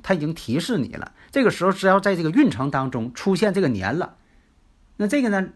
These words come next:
双重的条件都已经，这个数据都已经给你证明了，双重证明，那必须得出结论了。身体方面呢，你像他这个腰肾系统啊有问题，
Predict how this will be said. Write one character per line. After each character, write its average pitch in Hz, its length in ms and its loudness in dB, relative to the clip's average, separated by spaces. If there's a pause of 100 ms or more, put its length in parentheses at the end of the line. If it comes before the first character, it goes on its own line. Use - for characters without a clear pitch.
(200)
双 262 380 2
重 147 280 -4
的 160 120 2
条 107 300 -4
件 156 300 -4 (600)
都 247 220 2
已 127 120 0
经， 175 280 -2
这 202 180 0
个 147 380 0 (600)
数 226 280 0
据 214 180 -2
都 233 220 0
已 143 60 0
经 190 120 -4
给 214 60 0
你 139 180 -2 (220)
证 131 200 0
明 101 200 -4
了， - 240 -8
双 269 260 2
重 127 220 -2
证 127 180 -2
明， 90 240 -10 (760)
那 196 100 -2
必 240 160 0
须 202 120 -4
得 139 160 0
出 127 140 -4
结 98 180 -6
论 107 160 -2
了。 92 140 -10 (760)
身 220 200 4
体 151 120 0
方 139 180 2
面 147 220 2
呢， 120 160 -2
你 104 80 -2
像 123 240 -2
他 117 320 -2
这 127 120 -4
个 104 220 -2
腰 139 240 0
肾 175 180 -2
系 117 200 -6
统 - 240 -10
啊 92 180 -10 (640)
有 98 100 0
问 110 180 -2
题， - 240 -14